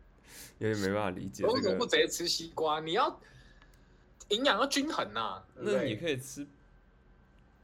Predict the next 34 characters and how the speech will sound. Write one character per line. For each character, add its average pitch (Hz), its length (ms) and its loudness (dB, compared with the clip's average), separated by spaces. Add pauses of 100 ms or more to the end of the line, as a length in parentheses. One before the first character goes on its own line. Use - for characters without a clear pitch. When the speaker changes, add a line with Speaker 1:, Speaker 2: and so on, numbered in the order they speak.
(140)
Speaker 1:
就 127 100 -12
是 127 140 -6
别 110 160 -8
的 104 60 -4
水 92 220 -8
果 87 360 -8
啊。 113 100 -10 (2250)
Speaker 2:
没 - 80 -6
有 131 120 -2
啊， - 140 -6
就 156 100 -6
想 - 220 -6
吃 - 160 -6
凤 120 220 -2
梨， 87 80 -16 (100)
不 - 80 -16
行 - 180 -16
啊。 - 60 -20 (720)
<laughs> - 640 -14
Speaker 1:
哎， 104 180 -6
你 104 80 -10
刚 107 180 -2
不 101 60 -6
是 104 60 -4
说 110 120 -4
不 95 120 -8
喜 113 100 -8
欢 131 100 -6
吃 123 200 -6
凤 120 260 0
梨？ - 220 -4 (1800)
因 127 40 4
为 147 120 6
凤 156 200 0